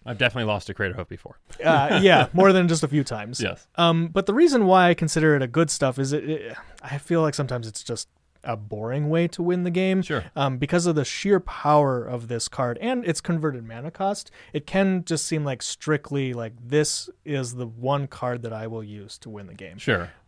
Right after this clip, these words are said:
Speaker 2: But so when you play someone's deck that has this in it, um, I've seen a lot where that's just, like, the only win condition it feels like
Speaker 1: Sure.
Speaker 2: that they want to find in order to win the game. And so when you get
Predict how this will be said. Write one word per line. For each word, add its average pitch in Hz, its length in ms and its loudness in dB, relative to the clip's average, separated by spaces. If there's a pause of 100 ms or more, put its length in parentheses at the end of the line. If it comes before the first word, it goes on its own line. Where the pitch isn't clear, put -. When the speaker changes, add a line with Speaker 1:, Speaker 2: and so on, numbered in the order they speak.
Speaker 2:
But 139 260 0
so 156 240 2
when 147 160 0
you 139 60 -4
play 240 460 4
someone's 165 440 0
deck 156 340 0
that 127 140 -4
has 143 280 2
this 123 240 -4
in 127 160 -6
it, 123 240 -8
um, 127 380 -6
I've 120 240 -10
seen - 240 -6
a 143 80 -4
lot 131 320 0
where 117 460 -6
that's 120 240 -12
just, 127 180 -10
like, 113 140 -10
the 120 160 -12
only 131 320 -4
win 143 240 -4
condition 170 420 -2
it 165 80 -4
feels 170 240 -4
like 170 100 0
Speaker 1:
Sure. 98 100 2
Speaker 2:
that 131 120 -2
they 120 220 -4
want 117 460 -8
to 117 120 -14
find 113 440 -10
in 117 60 -10
order 113 180 -8
to 107 80 -14
win 107 160 -12
the 107 60 -14
game. 156 300 -4 (380)
And 156 120 -2
so 175 120 2
when 170 140 2
you 170 100 2
get 165 180 0